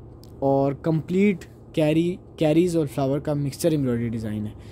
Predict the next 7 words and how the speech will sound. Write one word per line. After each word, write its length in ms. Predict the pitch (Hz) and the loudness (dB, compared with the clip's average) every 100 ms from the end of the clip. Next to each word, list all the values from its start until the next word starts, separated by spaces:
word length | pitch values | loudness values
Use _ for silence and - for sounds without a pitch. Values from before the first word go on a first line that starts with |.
| - - - - | -18 -18 -14 -2
Front 280 | 160 175 | 0 2
back 240 | 165 165 147 | 2 0 0
बाजू 280 | 143 139 151 | -2 0 0
पे 120 | 147 | -2
same 400 | - 139 143 143 | -2 0 0 2
work 240 | 139 143 | 2 2
होगा 320 | 151 147 143 | 2 2 0